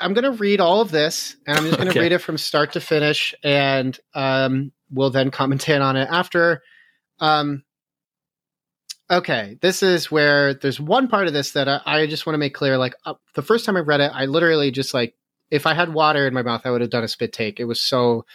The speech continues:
Speaker 1: shocking to me. Um, and I don't think I'm playing it up. I think this is really offensive, but,
Speaker 2: <laughs> All
Speaker 1: um,
Speaker 2: right. I'm
Speaker 1: it
Speaker 2: getting
Speaker 1: says,
Speaker 2: ready.
Speaker 1: "When Ian finds out that his perception was never reality, he is able to see what a horrible mistake he almost made. Studies show that during a suicide attempt, many children and adolescents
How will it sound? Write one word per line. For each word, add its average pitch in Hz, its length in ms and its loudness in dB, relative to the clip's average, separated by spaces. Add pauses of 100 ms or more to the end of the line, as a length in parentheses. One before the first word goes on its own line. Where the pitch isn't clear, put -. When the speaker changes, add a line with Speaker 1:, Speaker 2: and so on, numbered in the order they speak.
(160)
Speaker 1:
shocking 113 420 -4
to 110 60 -6
me. 101 240 -6 (520)
Um, 131 460 2
and 135 100 -4
I 151 60 2
don't 190 160 2
think 185 140 2
I'm 165 100 0
playing 147 220 -2
it 135 100 2
up. 127 260 -2
I 139 120 2
think 131 160 -2
this 120 140 -2
is 110 80 -12
really 117 180 -2
offensive, 107 600 -6
but, 117 280 0
Speaker 2:
<laughs> - 0 -
All 110 140 2
Speaker 1:
um, 135 40 4
Speaker 2:
right. 131 300 -2 (360)
I'm 120 100 -4
Speaker 1:
it 113 60 -2
Speaker 2:
getting 147 140 4
Speaker 1:
says, 165 140 4
Speaker 2:
ready. 123 380 2 (100)
Speaker 1:
"When 202 220 2
Ian 247 260 2
finds 220 300 0
out 165 220 2
that 156 100 -2
his 175 140 0
perception 196 480 -2
was 151 160 -2
never 147 260 0
reality, 135 480 2
he 143 140 -2
is 170 120 -2
able 160 180 0
to 156 60 -2
see 139 240 -2
what 139 140 0
a 139 40 0
horrible 127 320 -2
mistake 120 440 -2
he 123 140 -2
almost 110 320 -6
made. 127 280 0 (360)
Studies 226 340 -2
show 165 300 0
that 151 160 -4
during 160 260 2
a 151 60 -4
suicide 151 440 -2
attempt, 143 320 -2
many 135 200 -2
children 143 340 0
and 151 80 0
adolescents 131 560 -2